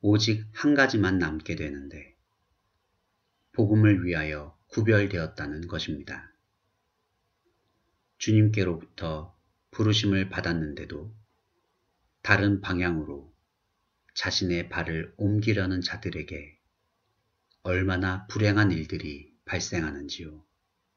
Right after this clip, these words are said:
하나님께서 당신을 주의 복음의 종으로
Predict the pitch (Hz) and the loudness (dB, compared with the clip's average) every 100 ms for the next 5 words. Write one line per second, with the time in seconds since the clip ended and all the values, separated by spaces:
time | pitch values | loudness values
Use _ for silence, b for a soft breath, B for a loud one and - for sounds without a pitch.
0 | _ _ _ _ _ _ _ _ _ _ | _ _ _ _ _ _ _ _ _ _
1 | _ _ _ _ - 131 117 98 - 80 | _ _ _ _ -4 0 2 2 -2 -8
2 | - 76 101 _ _ _ _ _ _ _ | -8 -12 -16 _ _ _ _ _ _ _
3 | _ _ - 90 87 82 73 73 80 _ | _ _ -4 -2 -2 -4 -6 -10 -18 _
4 | _ _ _ _ _ _ _ _ - 104 | _ _ _ _ _ _ _ _ -6 0
5 | 95 90 90 - 107 107 104 101 - 87 | 0 -2 -4 -2 2 4 4 2 0 -2
6 | 80 78 73 - | -2 -4 -8 -14